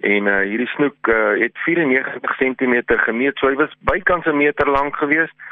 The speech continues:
Daar's ook 'n baie mooi foto waar Aaron sy vis vashou. Gaan kyk gerus ook na daai mooi foto. Dan, Derek, het die surfcasting strandhengel afdeling 'n liga gehad, daar in die, eh, KwaZulu-Natal se kus by Ilovo.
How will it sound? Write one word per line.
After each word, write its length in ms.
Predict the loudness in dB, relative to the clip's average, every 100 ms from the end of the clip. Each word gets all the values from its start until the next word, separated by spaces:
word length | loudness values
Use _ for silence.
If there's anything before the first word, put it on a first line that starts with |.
| -20 -20 _
Daar's 200 | -4 -2
ook 140 | -2
'n 100 | -2
baie 240 | 0 0 0
mooi 240 | -2 -2
foto 360 | -2 -2 0 0
waar 220 | 2 2
Aaron 300 | 2 0 -2
sy 120 | -4 -4
vis 300 | -2 -6 -2
vashou. 400 | -2 0 -2 -4 -10 -20 -6
Gaan 200 | -6 -2
kyk 220 | -4 -2
gerus 340 | 0 0 0
ook 140 | -4 0
na 140 | 0
daai 300 | 2 0 0
mooi 220 | 0 -2
foto. 420 | 0 -2 0 -2 -4 _ _ _ _ _ _ _ -20 -8
Dan, 280 | -2 0 0
Derek, 280 | 0 -2 -6 -12 -12 -4
het 120 | -2
die 160 | 0 -2 0
surfcasting 840 | 0 0 0 0 -2 -2 -2 -2
strandhengel 680 | 0 0 0 2 2 2 2
afdeling 480 | 0 0 0 0 2
'n 100 | 0
liga 300 | 0 0 -2
gehad, 360 | 0 0 0 -4 -20 -20 -20 _
daar 280 | -2 0 0
in 160 | -2 0
die, 60 |
eh, 220 | 0 2 0
KwaZulu-Natal 800 | -2 -2 0 0 0 0 0 0
se 100 | -2 0
kus 200 | -2 0
by 100 | -2
Ilovo. 640 | -2 0 0 0 2 0